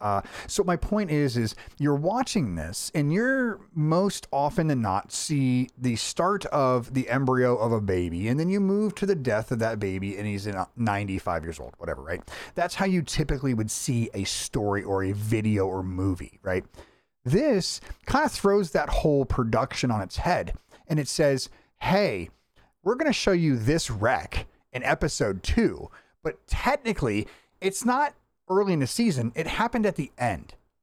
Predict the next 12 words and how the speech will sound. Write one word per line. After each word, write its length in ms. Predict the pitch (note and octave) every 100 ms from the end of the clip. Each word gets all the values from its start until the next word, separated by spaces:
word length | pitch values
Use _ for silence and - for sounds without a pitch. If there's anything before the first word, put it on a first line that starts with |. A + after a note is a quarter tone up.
| _
And 180 | D#3+ D#3+
that's 300 | F#3+ C4 -
what 260 | F3+ E3+ C3
blew 440 | E3 C#3+ D#3 D#3+
me 160 | D3 D3
away. 340 | B2 B2 B2+
Like, 200 | G#2+ A2
I 100 | D#3+
saw 300 | G3 - G3+
this 200 | F#3 D#3
massive 600 | C#3 A#2+ C#3 - C3+ G#2
wreck, 380 | G2+ E2 - -